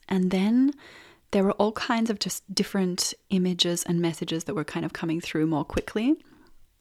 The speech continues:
So I'll start by sharing the main themes. The first one was scaffolding. The word scaffolding just came through. So my understanding of scaffolding is that it's kind of a,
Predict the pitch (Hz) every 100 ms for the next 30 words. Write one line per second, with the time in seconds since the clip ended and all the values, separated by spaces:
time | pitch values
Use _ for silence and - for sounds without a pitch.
0 | _ _ _ - 214 196 190 - 226 233
1 | 214 - 180 175 165 165 165 160 165 -
2 | 143 - - - - - _ _ _ -
3 | 190 - 196 240 - 240 277 349 - 196
4 | 185 - - 190 - 180 170 156 143 -
5 | - - - 180 180 165 160 - - 170
6 | - 147 - 165 - - 165 160 - -
7 | 180 - 202 180 170 - - - - -
8 | - - - - _ _ _ - 190 208
9 | 240 254 247 196 180 175 175 180 - 185
10 | - - 180 - 180 170 165 160 165 190
11 | _ - - _ - - 208 220 - 180
12 | 170 - - 190 - 196 208 233 - 180
13 | 180